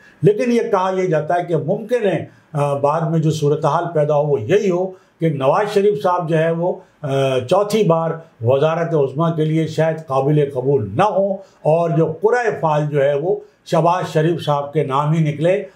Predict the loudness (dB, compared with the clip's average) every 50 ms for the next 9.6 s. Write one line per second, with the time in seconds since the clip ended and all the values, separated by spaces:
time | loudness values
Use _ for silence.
0 | _ _ 0 0 2 2 0 0 0 0 0 2 2 0 0 0 -2 -2 -2 0
1 | 2 2 0 0 0 0 0 0 0 -2 -2 -2 -2 -2 -2 -2 0 0 0 0
2 | 0 -2 -2 -4 -6 -12 _ _ _ _ 0 0 0 2 0 0 0 0 0 -4
3 | -2 -2 -2 -2 0 0 0 0 0 0 -2 -2 0 2 2 2 2 0 -2 -2
4 | -4 -10 _ _ _ _ -2 0 2 2 2 2 2 2 2 2 2 0 -2 0
5 | 0 0 0 0 0 0 2 2 2 2 0 -2 -8 -14 _ _ _ -6 -4 -2
6 | -2 -2 -4 -2 -2 0 2 4 4 4 4 2 0 0 0 -2 -2 -4 -8 -12
7 | _ _ _ _ 0 0 2 4 2 2 2 0 -4 -8 -10 -8 -6 -6 -4 0
8 | 2 2 2 2 0 0 2 2 2 2 2 2 2 2 2 2 2 2 2 0
9 | -2 -2 0 0 2 2 2 2 0 0 -2 -4